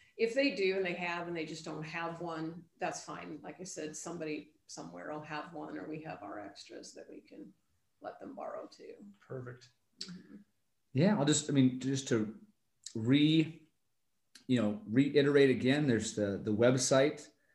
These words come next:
Speaker 1: Mm-hmm.
Speaker 3: is the P B N E, like Pickleball Nebraska,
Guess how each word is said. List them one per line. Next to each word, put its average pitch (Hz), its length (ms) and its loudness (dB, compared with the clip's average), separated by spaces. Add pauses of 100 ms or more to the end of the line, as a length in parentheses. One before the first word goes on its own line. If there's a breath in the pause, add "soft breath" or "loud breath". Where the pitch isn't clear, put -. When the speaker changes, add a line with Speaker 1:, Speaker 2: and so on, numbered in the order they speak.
(200)
Speaker 1:
Mm-hmm. 160 220 -8
Speaker 3:
is 98 160 -4
the 110 80 -4
P 165 400 0
B 151 480 2
N 151 320 4
E, 147 400 2
like 110 260 0
Pickleball 139 680 6
Nebraska, 123 560 0